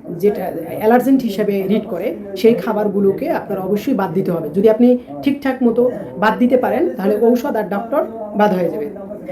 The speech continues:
নাম্বার দুই, ডাস্ট অ্যালার্জি। ডাস্ট অ্যালার্জি, ধুলোময়লার কথা বললাম, বিশেষ করে, আহ, জামা কাপড়, হ্যাঁ, বিছানার চাদর, বালিশের কভার, এগুলো ভালো করে পরিষ্কার রাখতে হবে। আরেকটা কথা, গায়ে সাবান দেওয়া যাবে না। হ্যাঁ,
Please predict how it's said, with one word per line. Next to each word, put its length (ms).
নাম্বার 280
দুই, 160
ডাস্ট 240
অ্যালার্জি। 340
ডাস্ট 180
অ্যালার্জি, 300
ধুলোময়লার 420
কথা 200
বললাম, 380
বিশেষ 260
করে, 280
আহ, 540
জামা 260
কাপড়, 680
হ্যাঁ, 240
বিছানার 280
চাদর, 260
বালিশের 360
কভার, 400
এগুলো 260
ভালো 180
করে 240
পরিষ্কার 380
রাখতে 220
হবে। 180
আরেকটা 280
কথা, 160
গায়ে 260
সাবান 320
দেওয়া 160
যাবে 180
না। 60
হ্যাঁ, 180